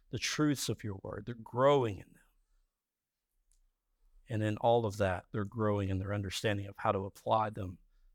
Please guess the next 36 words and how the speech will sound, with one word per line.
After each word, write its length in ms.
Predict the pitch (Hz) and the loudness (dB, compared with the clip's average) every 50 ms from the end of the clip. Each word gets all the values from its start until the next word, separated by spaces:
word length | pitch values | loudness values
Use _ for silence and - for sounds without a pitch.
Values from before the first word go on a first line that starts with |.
| _ | _
to 120 | - - 107 | -8 -2 0
their 140 | 107 101 95 | 0 2 4
lives 360 | 98 95 92 92 98 - 113 | 4 4 4 4 2 0 -8
each 220 | 98 85 - - | -8 -8 -8 -6
day. 200 | - 101 90 90 95 | -2 -4 -4 -4 -4
Lord, 240 | 107 110 113 107 110 | -4 -4 -4 -2 -4
would 120 | 104 92 | -4 -2
you 120 | 110 110 101 | -2 -2 0
continue 720 | - 107 95 - - - 143 131 113 107 101 92 90 85 - _ _ _ _ _ _ _ _ | 0 -4 -2 -2 -2 -2 0 0 0 0 0 -2 -4 -6 -10 _ _ _ _ _ _ _ _
to 100 | - 110 | -4 -2
mature 480 | 104 101 98 - - - - 107 101 101 | -2 -2 -2 -2 -2 -4 -2 -4 -6 -4
them 320 | 101 101 98 95 95 92 - _ _ | -4 -4 -4 -4 -6 -10 -14 _ _
by 120 | - 104 101 | -6 -6 -6
your 100 | 101 101 | -6 -6
Spirit, 340 | - - - - 110 - _ _ _ _ _ - _ _ _ _ _ _ _ _ _ _ _ _ _ _ _ _ _ _ _ _ _ _ _ _ _ _ _ _ _ _ | -6 -6 -8 -8 -18 -20 _ _ _ _ _ -20 _ _ _ _ _ _ _ _ _ _ _ _ _ _ _ _ _ _ _ _ _ _ _ _ _ _ _ _ _ _
that 120 | - - - | -14 -4 0
they 120 | 110 104 | 0 2
might 220 | 101 98 104 107 | 4 4 2 2
become 300 | - 110 - - 101 101 | 0 -6 -4 -2 -4 -2
spiritual 480 | 95 - - - 110 104 101 - - 104 | -2 -4 -4 -4 -6 -6 -6 -6 -10 -10
fathers, 760 | - - 139 135 123 117 - - _ _ - - - - - _ _ _ _ _ | -4 -2 -2 0 0 -2 -6 -8 _ _ -14 -14 -14 -14 -16 _ _ _ _ _
who, 140 | - 95 95 | -10 -10 -10
again, 420 | 90 - 113 104 95 90 92 92 | -6 -4 -2 -2 -2 -2 -4 -6
we 240 | 92 101 98 98 - _ _ _ _ _ _ _ _ | -8 -10 -12 -12 -16 _ _ _ _ _ _ _ _
praise 400 | - - 131 113 107 104 92 104 | -4 0 2 2 2 2 0 -4
you 140 | 95 92 | -6 -6
that 120 | 95 98 85 | -6 -6 -6
we 100 | 98 95 | -4 -4
have 160 | 98 95 - | -4 -4 -6
among 340 | 120 107 104 101 104 98 92 | -6 -4 -2 -2 -2 -2 -2
us 260 | 92 - - - - | -4 -6 -6 -8 -6
here, 280 | - 107 92 95 92 - | -6 -8 -6 -8 -8 -8
spiritual 460 | - - - 127 113 107 - - 117 104 | -10 -6 -4 -4 -4 -4 -4 -4 -4 -4
men 240 | 101 107 113 113 | -2 0 0 0
and 100 | 113 110 | 0 -2
women 320 | 104 104 98 98 95 92 | -2 -2 -2 -2 -2 -6